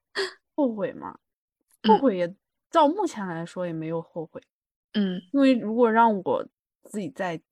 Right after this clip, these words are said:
Speaker 1: 待家或者待那种，就是，就只有我一个人的那种自习室待一年，
Speaker 2: 嗯。
Speaker 1: 我真的会特别的 emo。
Speaker 2: 非常难过，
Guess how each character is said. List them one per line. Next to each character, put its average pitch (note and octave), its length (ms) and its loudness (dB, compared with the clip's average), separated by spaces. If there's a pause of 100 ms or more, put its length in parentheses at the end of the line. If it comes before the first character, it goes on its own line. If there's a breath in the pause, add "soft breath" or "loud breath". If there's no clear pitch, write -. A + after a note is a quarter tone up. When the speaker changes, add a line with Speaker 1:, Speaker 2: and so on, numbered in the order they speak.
(280)
Speaker 1:
待 F#3+ 180 0
家 F3+ 380 -6
或 F#3 120 -10
者 E3 220 -6
待 F3+ 200 -8
那 F3+ 140 -10
种， D3+ 220 -12
就 - 80 -20 (100)
是， E3 160 -20 (600)
就 A#3+ 240 0 (180)
只 - 120 -4
有 G#3 80 0
我 F#3 140 0
一 D#3+ 160 -4
个 G3+ 120 -4
人 E3+ 120 -4
的 E3 120 -6
那 F3 40 -6
种 D#3+ 160 -8
自 F3+ 200 -12
习 D3 180 -14
室 E3+ 340 -12 (200)
待 F#3+ 160 0
一 F#3 40 0 (100)
年， A3 120 -2
Speaker 2:
嗯。 G#3 60 -10
Speaker 1:
我 D#3 80 -10
真 G#3 140 -6
的 G3+ 120 -2
会 G3 220 -4 (480 soft breath)
特 G#3+ 240 -2
别 D#3+ 260 -2
的 D#3+ 80 -4
emo。 E3+ 460 -6 (1000)
Speaker 2:
非 A#3 120 0
常 G#3+ 160 4
难 F#3 200 -4
过， F#3+ 300 -4